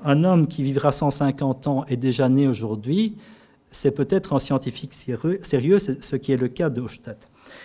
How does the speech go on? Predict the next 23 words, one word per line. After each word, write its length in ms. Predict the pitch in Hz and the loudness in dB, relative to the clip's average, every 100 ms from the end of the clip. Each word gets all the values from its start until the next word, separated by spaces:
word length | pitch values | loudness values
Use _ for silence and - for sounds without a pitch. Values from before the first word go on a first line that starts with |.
| - | -8
Alors, 120 | 170 | -6
je 40 | 160 | 0
ne 80 | |
vais 60 | 190 | 4
pas 100 | 220 | 4
rentrer 320 | 202 185 - | 4 2 2
dans 140 | 165 151 | 4 4
les 100 | 143 | 4
détails 400 | 143 143 175 147 | 2 0 -2 0
parce 240 | 127 117 | -2 -4
que 160 | - 113 | -4 -6
ce 220 | - - | -6 -8
n'est 60 | |
pas 200 | 110 131 | -6 -4
vraiment 320 | 113 120 117 123 | -4 0 0 0
le 120 | 110 | -4
propos, 540 | - 117 - 131 110 - - - - _ - | -8 -12 -4 -4 -4 -8 -20 -20 -20 _ -6
euh, 160 | 117 | -6
de, 280 | 113 123 123 | -2 -2 -2
de 100 | - | -2
cet 260 | 131 - - | -2 -2 -4
exposé, 600 | 147 - 147 139 208 226 | -6 -2 0 4 4 6
mais 320 | 160 147 135 | 6 4 2